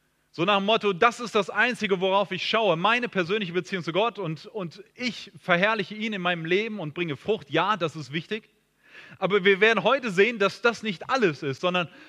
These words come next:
dass der Blick weitergeht und dass sich das auswirkt auf die Gemeinde und auf die Gesellschaft, auf den Leuten,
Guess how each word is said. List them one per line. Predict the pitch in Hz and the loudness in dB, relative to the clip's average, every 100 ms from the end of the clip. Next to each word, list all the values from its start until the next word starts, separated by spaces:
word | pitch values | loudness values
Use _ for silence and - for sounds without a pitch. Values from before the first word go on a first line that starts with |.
| _ | _
dass | 196 196 | 2 4
der | 208 | 4
Blick | 165 143 233 180 | 2 2 0 4
weitergeht | 196 254 208 196 190 196 | 4 4 2 2 2 2
und | 196 | -2
dass | 202 | -2
sich | 202 | -4
das | 190 - | -8 -6
auswirkt | 208 247 269 - 160 185 - - _ _ _ - | 0 0 0 -4 0 0 0 -8 _ _ _ 2
auf | 214 - | 2 2
die | - 240 | -4 -2
Gemeinde | 247 214 220 254 165 170 226 - _ _ _ _ _ _ _ _ | 2 2 0 -2 -2 -2 -4 -16 _ _ _ _ _ _ _ _
und | 226 247 - | -2 -2 0
auf | 196 196 | 0 0
die | - | -2
Gesellschaft, | 202 196 269 247 175 123 - | -4 6 6 6 2 0 0
auf | 185 165 | -4 -4
den | 165 151 254 254 | -10 -2 -2 2
Leuten, | 226 254 240 202 214 | 2 2 -2 -8 -10